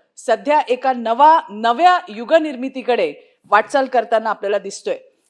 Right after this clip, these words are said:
ज्याचा उल्लेख माझ्या आधीच्या सहकाऱ्यांनी केला की दोन हजार चौदा ते दोन हजार एकोणीस हा काळ महाराष्ट्रासाठी निर्णायक असा काळ ठरला.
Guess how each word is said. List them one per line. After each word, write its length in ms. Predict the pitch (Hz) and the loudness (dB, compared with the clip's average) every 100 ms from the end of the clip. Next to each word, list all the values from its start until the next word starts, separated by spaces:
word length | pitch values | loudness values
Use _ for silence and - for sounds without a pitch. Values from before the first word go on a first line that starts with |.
| 175 | _
ज्याचा 260 | 220 233 254 | 0 2 0
उल्लेख 260 | 247 294 262 | 0 -2 -2
माझ्या 260 | 254 226 233 | -2 0 0
आधीच्या 340 | 220 233 262 | -2 -6 -8
सहकाऱ्यांनी 520 | 254 226 247 240 240 | -6 -6 -6 -6 -8
केला 240 | 247 269 254 _ _ _ _ _ _ | -8 -10 -10 _ _ _ _ _ _
की 80 | 269 | -2
दोन 280 | 208 294 349 | 4 4 4
हजार 260 | 330 330 | 4 4
चौदा 400 | 330 294 302 349 | 4 2 4 4
ते 140 | 359 349 | 4 0
दोन 280 | 285 302 | -2 0
हजार 240 | 311 294 277 | -2 -2 0
एकोणीस 560 | 247 320 277 160 - - _ _ _ | -2 -2 -4 -6 -14 -20 _ _ _
हा 80 | 247 | 2
काळ 260 | 247 269 | 4 4
महाराष्ट्रासाठी 920 | 320 240 262 285 302 311 302 285 277 | 4 2 2 2 0 -2 -2 -2 -4
निर्णायक 520 | 311 226 233 302 311 269 | -6 -6 0 2 2 0
असा 180 | 277 | -2
काळ 240 | 233 202 185 | -2 -2 -4
ठरला. 300 | 180 139 | -6 -14